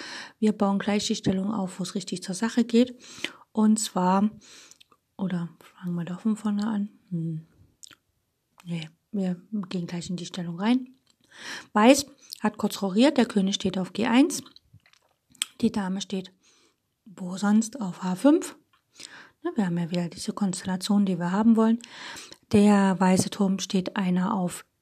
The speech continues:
D drei, also auf der dritten Linie schon. Ja, äh, dritten Reihe. Und einer auf E eins, also von der kurzen Rochade ein Feld rüber gerutscht. Und es gibt noch einen Läufer, ganz typisch, auf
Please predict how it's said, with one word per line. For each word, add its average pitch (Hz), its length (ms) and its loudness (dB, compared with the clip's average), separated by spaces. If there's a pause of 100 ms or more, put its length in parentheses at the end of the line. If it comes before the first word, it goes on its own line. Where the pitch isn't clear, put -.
(100)
D 170 200 2 (100)
drei, 190 500 0
also 190 160 -2
auf 180 80 -8
der 185 120 -6
dritten 185 320 -4
Linie 214 300 4
schon. 240 380 2 (680)
Ja, 170 140 -10 (840)
äh, 185 200 -4
dritten 190 280 -8
Reihe. 190 380 -4 (720)
Und 202 480 0
einer 196 340 -2
auf - 240 -8
E 226 120 2
eins, 247 480 2 (140)
also 185 320 -6
von 185 200 -4
der 175 120 -4
kurzen 196 300 -6
Rochade 175 460 -6
ein 185 160 -8
Feld - 240 -8
rüber 190 240 -6
gerutscht. 214 460 -6 (1200)
Und 196 220 0
es 185 120 -6
gibt - 200 -6
noch 185 120 -4
einen 185 200 -2
Läufer, 226 460 2 (120)
ganz 175 280 -8
typisch, 240 460 4 (600)
auf 185 420 -2